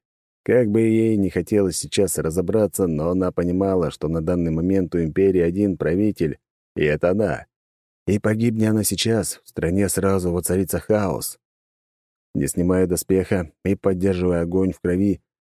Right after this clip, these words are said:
она попятилась к двери. Вот только по стенам комнаты расползлось странное мерцающее силовое поле и магический экран. Такого она в своей жизни еще не видела. Факт оставался фактом. Он мешал войти внутрь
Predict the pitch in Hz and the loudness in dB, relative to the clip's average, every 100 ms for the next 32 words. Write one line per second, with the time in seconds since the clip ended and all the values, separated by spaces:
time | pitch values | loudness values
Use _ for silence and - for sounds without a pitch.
0 | - 98 95 92 95 101 95 90 85 87 | -4 0 0 0 -2 -2 -2 -2 -4 0
1 | 107 87 65 - _ _ _ _ 82 - | 0 0 -2 -10 _ _ _ _ -6 -2
2 | 120 110 110 113 95 - 120 117 107 98 | -2 0 -2 -2 -4 -2 0 2 0 0
3 | 113 107 104 - 95 85 98 - 95 90 | 0 2 0 2 0 2 -2 0 -2 0
4 | 98 92 - - 90 98 98 95 90 87 | 0 0 -4 -4 0 0 0 0 0 -2
5 | - 92 85 - 85 90 90 92 85 110 | 0 0 0 0 -2 0 2 0 0 0
6 | 101 92 78 _ _ - 95 95 87 - | 0 0 -4 _ _ -4 0 0 -2 -4
7 | - 80 - - - _ _ _ _ _ | -4 -6 -6 -12 -14 _ _ _ _ _
8 | 78 73 98 101 101 104 101 - 92 95 | -8 -2 0 0 0 0 -2 -2 -2 -2
9 | 87 95 92 95 87 87 87 78 76 71 | 0 -2 0 -2 -2 -2 -2 -2 -2 -4
10 | 64 55 - _ _ _ _ _ - 80 | -6 -8 -16 _ _ _ _ _ -4 -2
11 | 80 - 82 - 80 78 - 82 95 65 | -2 -2 -4 -2 -2 0 -2 -2 -4 -6
12 | - 52 - _ _ _ - 98 117 110 | -10 -12 -14 _ _ _ -2 0 2 2
13 | 120 113 98 98 110 95 104 104 95 | 2 2 0 -2 -2 0 0 0 -4